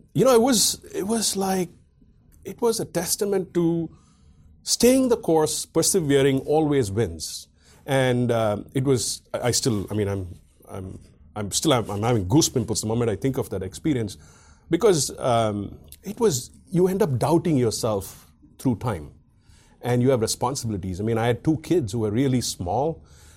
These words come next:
Uh, my younger one was two years old, my elder one was five years old, and I'm going like, "Am I doing the right thing here? I mean, I don't have a paycheck."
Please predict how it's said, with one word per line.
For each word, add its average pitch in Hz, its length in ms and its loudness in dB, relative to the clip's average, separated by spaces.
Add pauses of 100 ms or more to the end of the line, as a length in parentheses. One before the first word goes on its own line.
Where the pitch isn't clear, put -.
Uh, 101 380 -2 (260)
my 113 140 4
younger 143 260 4
one 135 280 4
was 110 280 0
two 165 200 0
years 143 240 2
old, 139 200 0
my 113 140 -2
elder 135 220 2
one 123 120 -2
was 104 200 -2
five 147 320 -4
years 143 200 2
old, 139 240 0
and 123 120 -2
I'm 120 100 -2
going 127 220 0
like, 120 180 -2
"Am 120 120 -2
I 156 80 -6
doing 156 240 0
the 113 60 -10
right 143 220 -8
thing 196 240 -4
here? 220 260 -4
I - 380 -10
mean, 139 80 0
I 127 80 -4
don't 185 160 2
have 214 140 -4
a 120 60 -6
paycheck." 151 600 -4